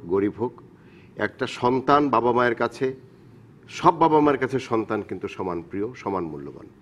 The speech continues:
এই অমূল্য সম্পদগুলো এভাবে যে মারা যাচ্ছে এ ধরনের দুর্ঘটনার কারণে, সেটা থেকে আমাদেরকে নিষ্কৃতি পেতেই হবে, এর কোনো বিকল্প নেই।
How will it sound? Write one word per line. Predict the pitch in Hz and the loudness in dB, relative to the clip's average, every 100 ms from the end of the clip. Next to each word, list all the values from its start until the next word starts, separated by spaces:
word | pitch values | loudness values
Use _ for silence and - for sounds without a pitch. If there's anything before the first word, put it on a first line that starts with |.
| - - - - - | -20 -20 -20 -20 -2
এই | 127 147 160 - | 6 6 6 4
অমূল্য | 135 135 151 151 156 160 | 2 4 4 4 4 2
সম্পদগুলো | 151 - 113 110 139 139 113 113 117 117 117 | 2 0 -2 0 4 4 4 2 4 6 6
এভাবে | 98 92 101 98 | 4 2 0 -2
যে | 95 95 87 - - - - - - - | 0 0 -2 -8 -20 -20 -20 -20 -20 -16
মারা | 90 90 98 | -8 -2 -2
যাচ্ছে | 90 76 - - - - - - - | -2 -6 -12 -20 -20 -20 -20 -20 -10
এ | 92 | -6
ধরনের | 92 95 90 | -4 -4 -2
দুর্ঘটনার | 104 107 107 95 82 | 0 0 -2 -2 -4
কারণে, | - 78 71 - - - - - | -8 -10 -10 -14 -20 -20 -20 -16
সেটা | - 131 143 | 2 4 4
থেকে | 147 151 147 131 - - - - | 0 0 2 0 -2 -20 -20 -8
আমাদেরকে | 107 107 113 110 107 | -2 0 0 0 -2
নিষ্কৃতি | 110 - - - | -2 -4 -8 -4
পেতেই | 110 - 139 | -2 4 4
হবে, | 123 123 123 147 - - - - | 4 2 0 -4 -8 -20 -8 2
এর | 110 | 2
কোনো | 107 117 113 | 2 0 0
বিকল্প | 107 98 98 - 101 | -2 -2 -2 0 -2
নেই। | 92 73 | 0 -2